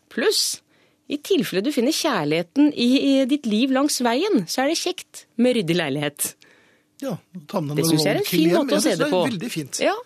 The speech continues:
Speaker 2: Ja. Eh, håp er lysegrønt.
Speaker 1: Ja, det har aldri jeg tenkt på, men det var lurt. Eh, Tor i Stavanger, la oss
Speaker 2: Ja.
Speaker 1: ta med han, eh, som nok er på din alder, eh, Finn.
Speaker 2: Ja,
Speaker 1: Eh,
Speaker 2: ung.
Speaker 1: <laughs> en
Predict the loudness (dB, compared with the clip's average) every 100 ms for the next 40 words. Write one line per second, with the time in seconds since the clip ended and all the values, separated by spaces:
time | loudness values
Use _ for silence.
0 | -10 -10 -10 _ _ _ _ _ _ _
1 | _ -12 -8 -6 -6 -8 -12 -14 -8 -6
2 | -6 -6 -6 -8 -12 -10 -2 -2 -2 -2
3 | 0 2 2 0 0 -2 -6 -2 0 2
4 | 2 0 0 -2 -6 -20 -14 -10 -10 -12
5 | _ -10 -4 -2 0 -2 -2 0 0 0
6 | 0 2 2 0 -2 -2 0 0 -2 -4
7 | -2 -2 -2 -2 -2 -2 _ -12 -6 -2
8 | -2 -4 -4 -2 -2 -2 -2 -2 -2 -4
9 | -2 -4 -4 -6 -2 0 -2 -4 -10 -4
10 | -2 -2 0 0 0 -2 -6 -4 -4 -2
11 | -2 0 -2